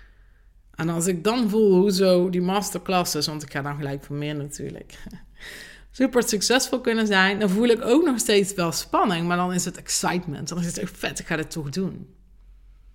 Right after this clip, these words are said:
En waartoe mag ik dan vandaag jou uitdagen?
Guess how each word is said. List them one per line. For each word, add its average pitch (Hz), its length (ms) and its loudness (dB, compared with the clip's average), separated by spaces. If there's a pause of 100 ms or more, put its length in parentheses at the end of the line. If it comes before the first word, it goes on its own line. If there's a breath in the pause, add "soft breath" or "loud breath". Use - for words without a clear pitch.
(580)
En 180 160 0
waartoe 226 440 2
mag 190 140 2
ik 196 140 -2
dan 185 180 2
vandaag 175 440 -2
jou 175 400 0
uitdagen? 147 760 -12